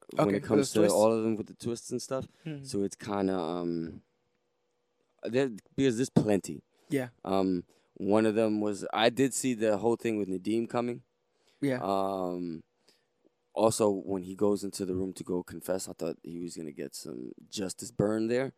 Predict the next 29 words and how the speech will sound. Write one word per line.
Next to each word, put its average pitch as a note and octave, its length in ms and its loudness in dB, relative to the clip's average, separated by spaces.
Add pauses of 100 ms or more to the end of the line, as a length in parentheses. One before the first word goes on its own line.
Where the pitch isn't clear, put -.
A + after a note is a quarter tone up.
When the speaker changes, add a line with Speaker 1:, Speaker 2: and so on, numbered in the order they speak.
(120)
Speaker 2:
Yeah. C#3 280 0
Speaker 1:
I F#2+ 80 -4
thought - 120 0
it - 20 4
was G2 160 2
gonna F#2+ 160 -2
be F2+ 180 0
all E2+ 140 2
good, G2 320 0 (100)
and D#2+ 180 -8
Speaker 2:
Yeah. B2 140 -2
Speaker 1:
then C2 260 -8
once D#2+ 300 -12
it - 80 -10
went B1+ 160 -10
sideways, C2+ 580 -12
I C2 60 -12
was C2+ 140 -12
just, - 320 -20 (300)
and, F#2 280 -6
but, B2+ 260 10 (360)
oh, F#2+ 260 -4
oh, F#2 140 -6 (580)
that F#2+ 260 -8
you G2+ 60 -4
mentioned G2 340 -2
earlier, G2+ 360 4
homegirl, F#2+ 600 0
um, E2 360 -6